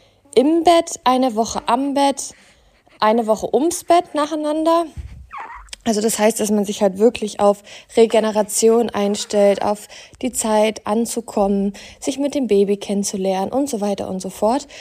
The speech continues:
Das sieht natürlich jetzt bei mir mit dem zweiten Kind anders aus als beim ersten. Beim ersten bin ich doch deutlich mehr gelegen, hab mehr geruht als jetzt. Aber da war ich auch wiederum in einer ganz anderen Verfassung. Und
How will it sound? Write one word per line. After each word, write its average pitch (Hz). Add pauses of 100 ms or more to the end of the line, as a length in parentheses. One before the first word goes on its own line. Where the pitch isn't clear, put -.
(340)
Das 208
sieht 269
natürlich 240
jetzt 240
bei 233
mir 220
mit 226
dem 214
zweiten 202
Kind 254
anders 233
aus 330
als 214
beim 190
ersten. 208 (320)
Beim 214
ersten 214
bin 208
ich 202
doch 202
deutlich 208
mehr 220
gelegen, 208
hab 190
mehr 220
geruht 226
als 196
jetzt. 269 (600)
Aber 233
da 240
war 226
ich 262
auch 277
wiederum 247
in 240
einer 233
ganz 226
anderen 220
Verfassung. 220
Und 226